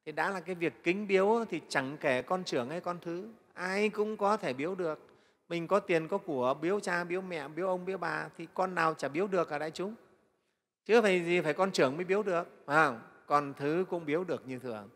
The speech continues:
Cho nên xét về góc độ, nếu góc độ gọi là biếu quà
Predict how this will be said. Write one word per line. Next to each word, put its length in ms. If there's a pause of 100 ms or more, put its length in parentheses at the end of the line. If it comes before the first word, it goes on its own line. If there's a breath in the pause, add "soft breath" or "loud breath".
(340 soft breath)
Cho 140
nên 80
xét 240
về 120
góc 180
độ, 260
nếu 160
góc 160
độ 140
gọi 140
là 100
biếu 340
quà 340